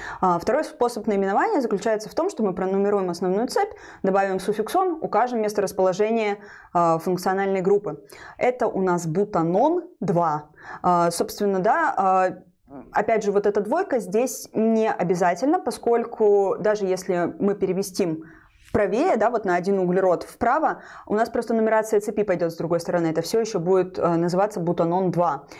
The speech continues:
И если мы переместим на край, то, э, функциональную карбонильную группу, да, то это вещество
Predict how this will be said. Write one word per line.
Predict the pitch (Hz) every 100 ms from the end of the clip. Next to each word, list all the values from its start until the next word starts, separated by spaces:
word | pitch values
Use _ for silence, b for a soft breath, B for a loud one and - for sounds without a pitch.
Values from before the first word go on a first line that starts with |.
| B B
И |
если | 226 208 202
мы | 208
переместим | 196 208 202 196 196
на | 180
край, | 180 254 349 381 - -
то, | 208 208 208 - - 180 175 175 160 -
э, | 165
функциональную | 143 202 - 190 190 180 175
карбонильную | 185 185 185 180 175
группу, | 175 170 156
да, | 190
то | 262 196
это | 185 190
вещество | 180 185 - - 302